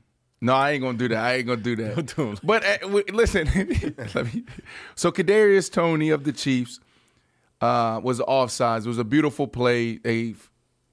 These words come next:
Speaker 1: Patrick Mahomes found Travis Kelce. Travis Kelce, I don't know if this was, if Tony Romo was like, Oh,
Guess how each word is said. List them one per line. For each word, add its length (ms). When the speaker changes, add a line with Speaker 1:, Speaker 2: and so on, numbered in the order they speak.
Speaker 1:
Patrick 280
Mahomes 320
found 560
Travis 400
Kelce. 520
Travis 340
Kelce, 300
I 80
don't 140
know 120
if 80
this 240
was, 300
if 220
Tony 240
Romo 220
was 140
like, 120
Oh, 400